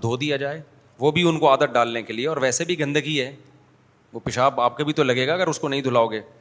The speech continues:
کیا اسکول میں پڑھانا جائز ہے چھوٹے بچوں کو؟ جائز تو ہے، اگر کوئی گناہ نہیں سیکھ رہے وہاں جا کے، لیکن چھوٹے بچوں کو کچھ بھی نہ پڑھاؤ، کھیلنے دو خدا کے لیے، بچوں پہ دماغ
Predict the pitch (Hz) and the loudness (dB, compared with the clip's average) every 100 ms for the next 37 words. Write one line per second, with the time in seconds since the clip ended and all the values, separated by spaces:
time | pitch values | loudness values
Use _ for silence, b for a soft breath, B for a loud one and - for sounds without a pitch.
0 | b b b b 165 175 - 160 160 147 | b b b b -2 -2 0 -2 -2 -2
1 | 143 143 123 139 151 143 139 131 127 139 | -2 -2 -2 -4 -4 -6 -4 -6 -6 -8
2 | 135 139 135 104 104 135 - 101 101 147 | -6 -8 -6 -2 0 -2 -4 -4 -2 -6
3 | 156 127 117 - 113 98 101 113 117 113 | -8 -8 -10 -10 -10 -6 -4 -4 -4 -6
4 | 92 - 101 110 101 101 98 87 139 165 | -8 -10 -8 -6 -4 -4 -6 -8 -12 -16
5 | b b b b 104 113 135 151 139 117 | b b b b -10 -8 -4 -4 -2 -2
6 | - 123 139 127 107 110 110 113 104 131 | -2 -4 -4 -4 -6 -4 -4 -2 0 -2
7 | - 110 107 104 104 92 95 98 101 104 | -4 -8 -6 -6 -8 -6 -6 -6 -6 -10
8 | 127 104 - 123 131 151 - 98 107 | -8 -8 -6 -6 -4 -4 -6 -2 0